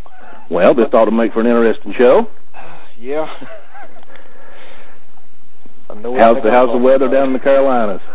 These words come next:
Speaker 2: Uh, it says only eighty, but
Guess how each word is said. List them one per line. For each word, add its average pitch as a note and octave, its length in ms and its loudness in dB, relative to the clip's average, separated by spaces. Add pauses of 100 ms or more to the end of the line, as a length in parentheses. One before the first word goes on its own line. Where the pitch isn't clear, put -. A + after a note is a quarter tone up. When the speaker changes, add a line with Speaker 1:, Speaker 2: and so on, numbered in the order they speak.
(800)
Speaker 2:
Uh, D3 560 0 (640)
it A2 120 -2 (140)
says C3+ 340 0
only B2+ 320 0
eighty, G2+ 340 2
but F#2+ 300 0